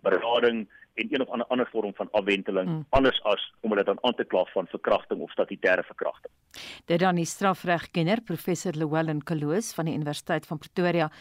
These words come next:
Speaker 2: wat vroeër die week met Naweek Aktueel gepraat het. En ons bly by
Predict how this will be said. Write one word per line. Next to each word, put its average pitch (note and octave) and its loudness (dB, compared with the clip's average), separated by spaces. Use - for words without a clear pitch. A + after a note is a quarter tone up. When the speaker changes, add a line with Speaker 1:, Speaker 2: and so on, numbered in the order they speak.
Speaker 2:
wat A#3+ 0
vroeër A#3+ 2
die F#3 -2
week D3+ -6
met D#3+ -8
Naweek C#3 -6
Aktueel C3 -6
gepraat E3 -2
het. - -14
En C4+ 2
ons B3+ 2
bly F#3 4
by A3 2